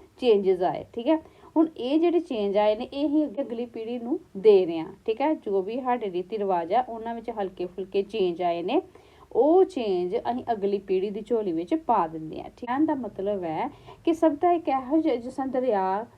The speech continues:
ਵਹਿੰਦਾ ਰਹਿੰਦਾ, ਕਦੇ ਰੁਕਦਾ ਨਹੀਂ ਹੈ, ਉਸੇ ਤਰ੍ਹਾਂ ਸਭਿਅਤਾ ਦਾ ਵਿਕਾਸ ਵੀ ਹੌਲੀ ਹੌਲੀ ਹੁੰਦਾ ਹੈ ਤੇ ਇਹ ਰੁਕਦਾ ਨਹੀਂ ਹੈ। ਪਰ ਦਰਿਆ ਦਾ ਪਾਣੀ ਇੱਕ ਜਗ੍ਹਾ ਤੇ ਖੜਾ ਰਹੇਗਾ ਤੇ ਉਹ, ਉਹਦੇ ਵਿੱਚ ਸੜਿਆਦ,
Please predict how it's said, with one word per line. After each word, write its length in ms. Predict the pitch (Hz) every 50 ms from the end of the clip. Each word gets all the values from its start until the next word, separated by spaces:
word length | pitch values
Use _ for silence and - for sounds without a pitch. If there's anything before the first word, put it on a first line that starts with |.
| _ _ -
ਵਹਿੰਦਾ 380 | 196 202 220 233 247 294 320 294
ਰਹਿੰਦਾ, 360 | 240 220 214 208 214 220 220
ਕਦੇ 300 | 220 - 233 208 226 233
ਰੁਕਦਾ 440 | 214 190 190 - 190 170 185 185 185
ਨਹੀਂ 240 | 185 185 196 226 262
ਹੈ, 100 | 254 214
ਉਸੇ 340 | - - 240 233 - 254 254
ਤਰ੍ਹਾਂ 220 | 254 240 247 247
ਸਭਿਅਤਾ 480 | 247 - 214 208 214 220 - 262 254 247
ਦਾ 120 | 240 240
ਵਿਕਾਸ 520 | 240 233 220 - 190 175 175 185 185 -
ਵੀ 120 | 220 233 233 233
ਹੌਲੀ 280 | 233 226 214 175 165
ਹੌਲੀ 260 | 185 220 214 202 190
ਹੁੰਦਾ 340 | 190 196 185 180 165 170 175
ਹੈ 220 | 185 185 226 294 349 - - - - - - -
ਤੇ 60 | -
ਇਹ 220 | - 240 269 285
ਰੁਕਦਾ 380 | 277 247 - 190 185 196 185 175
ਨਹੀਂ 280 | 165 160 165 170 170 170
ਹੈ। 60 | - -
ਪਰ 120 | 349 339
ਦਰਿਆ 440 | 285 247 294 294 269 247 226 208 202
ਦਾ 120 | 190 220 226
ਪਾਣੀ 340 | 226 - 220 202 190 202
ਇੱਕ 280 | 208 - 214 220 214 226
ਜਗ੍ਹਾ 320 | 190 175 190 180 214 233
ਤੇ 140 | 247 240 269
ਖੜਾ 320 | 254 - 208 185 185 180 180
ਰਹੇਗਾ 540 | 180 175 170 190 214 240 233 220 175 165 - _ _ _ _
ਤੇ 100 | 254 -
ਉਹ, 460 | - 254 254 240 277 269 - - - -
ਉਹਦੇ 340 | - 226 254 262 240 226 294
ਵਿੱਚ 240 | 277 302 262 - 277
ਸੜਿਆਦ, 800 | - - 277 247 254 240 226 214 214 220 220 226 233 233 226